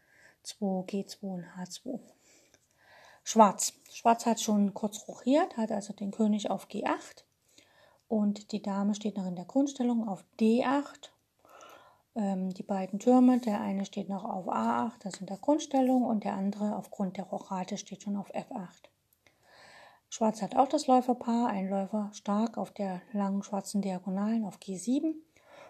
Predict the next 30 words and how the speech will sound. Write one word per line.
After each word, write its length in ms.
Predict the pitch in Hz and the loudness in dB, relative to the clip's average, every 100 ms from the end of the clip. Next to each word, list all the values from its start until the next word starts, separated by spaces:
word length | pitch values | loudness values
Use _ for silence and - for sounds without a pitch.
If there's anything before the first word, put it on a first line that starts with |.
| - | 6
und 200 | 294 330 | 6 10
der 100 | 269 | 8
andere 260 | 226 226 226 | 8 4 4
Läufer 380 | 220 214 214 208 | 4 2 0 -2
auf 220 | - - | -6 -6
G 240 | 190 190 | -2 -2
vier, 420 | 185 226 240 269 262 | 0 6 8 8 6
der 260 | 220 208 | 0 -2
den 220 | 202 196 185 | -2 -4 -6
Springer 360 | - 180 196 | -6 -4 -4
auf 160 | 208 - | -4 -6
F 180 | - - | -8 -8
drei 260 | - 170 | -12 -14
fesselt, 520 | - 185 185 214 196 - _ | -8 -8 -2 -2 -2 -8 _
weil 300 | 196 180 180 | -8 -8 -8
der, 140 | 202 190 - | -8 -10 -6
der 120 | 233 | -6
Turm 240 | - 202 180 | -2 -2 -2
dahinter 320 | 175 180 202 | -4 -6 -8
steht 240 | - 202 | -8 -10
auf 100 | 202 | -10
D 140 | - 214 | -10 -10
eins 320 | 208 196 - _ | -10 -12 -18 _
von 180 | 214 190 | -8 -6
Weiß. 320 | 190 208 - _ _ _ _ _ _ - - - _ | -8 -10 -16 _ _ _ _ _ _ -20 -20 -20 _
Schwarz 320 | - 254 247 | 4 4 4
hat 120 | 220 | -2
auch 120 | 214 - | -2 -6
zwei 220 | - 180 | -6 -4
Springer, 440 | - 254 294 403 | 0 4 6 4